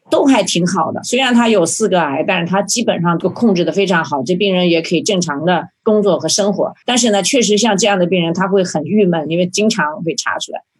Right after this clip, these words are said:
而这样的病人常常有的时候是跟他的这个遗传背景是有非常大的关系的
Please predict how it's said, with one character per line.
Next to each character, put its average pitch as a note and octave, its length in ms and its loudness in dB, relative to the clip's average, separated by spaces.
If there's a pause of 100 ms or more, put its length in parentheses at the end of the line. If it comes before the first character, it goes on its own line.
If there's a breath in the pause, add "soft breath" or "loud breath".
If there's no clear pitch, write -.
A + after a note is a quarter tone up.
(180)
而 G3 140 0
这 C#4 140 0
样 A3+ 200 2
的 F3+ 80 2
病 F3 220 0
人 E3 180 -2
常 E3+ 240 -2
常 G3 300 0
有 E3+ 160 0
的 F3+ 140 -2
时 F#3 100 0
候 F#3 100 2
是 F#3 140 2
跟 F#3 240 0
他 F3+ 160 0
的 F3+ 100 2
这 D#3+ 80 0
个 D#3 120 0
遗 D#3 160 0
传 E3 240 -4
背 G3 120 2
景 D3+ 160 -2
是 E3 160 -4
有 - 160 -4
非 G#3+ 200 -2
常 F3+ 180 -6
大 D3 160 -4
的 D3+ 80 -6
关 D#3+ 260 -2
系 - 200 -4
的 - 100 -12